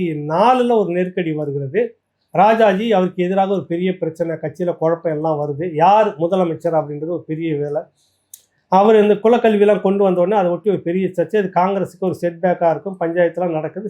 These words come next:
சரி, அவர் வந்து ராஜினாமா. அடுத்த முதலமைச்சர் யாருன்னு கட்சிக்குள்ளாக, முதல்ல காங்கிரஸ் கட்சிக்குள்ளாக ஒரு தேர்தல். அப்ப வந்து ராஜாஜி சி சுப்பிரமணியன்ற ஒரு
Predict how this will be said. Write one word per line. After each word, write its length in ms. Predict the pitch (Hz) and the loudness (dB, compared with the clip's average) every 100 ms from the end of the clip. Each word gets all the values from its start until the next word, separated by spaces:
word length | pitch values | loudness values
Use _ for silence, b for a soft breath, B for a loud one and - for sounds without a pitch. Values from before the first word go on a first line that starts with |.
| 196 | -4
சரி, 180 | 190 180 | 0 0
அவர் 160 | 165 160 160 | 0 0 0
வந்து 220 | 180 156 | 2 4
ராஜினாமா. 500 | 160 170 156 143 190 - _ _ _ _ - | 2 2 -4 -4 -8 -10 _ _ _ _ 2
அடுத்த 340 | 220 - 254 | 2 4 2
முதலமைச்சர் 440 | 202 202 190 190 175 | 4 2 0 0 0
யாருன்னு 240 | 170 214 190 | 0 0 0
கட்சிக்குள்ளாக, 680 | 185 262 254 208 190 180 175 | 0 -2 0 2 2 2 0
முதல்ல 240 | 175 165 165 | 0 0 0
காங்கிரஸ் 340 | 196 208 180 - | 0 0 -4 -8
கட்சிக்குள்ளாக 520 | 160 180 180 156 143 185 | -8 -8 -6 -4 -2 -2
ஒரு 100 | 151 - | -4 -4
தேர்தல். 320 | 147 135 123 _ _ _ _ _ _ _ _ _ _ | -8 -8 -14 _ _ _ _ _ _ _ _ _ _
அப்ப 140 | 185 214 226 | 4 6 6
வந்து 160 | 247 175 185 | 6 6 6
ராஜாஜி 580 | 247 277 262 196 185 156 233 233 - _ _ _ _ _ _ _ _ _ _ _ _ - | 6 6 6 6 6 6 6 2 -6 _ _ _ _ _ _ _ _ _ _ _ _ -16
சி 200 | - 269 285 | 0 4 4
சுப்பிரமணியன்ற 580 | 262 233 233 208 190 196 | 6 6 6 6 6 6
ஒரு 80 | 247 | 4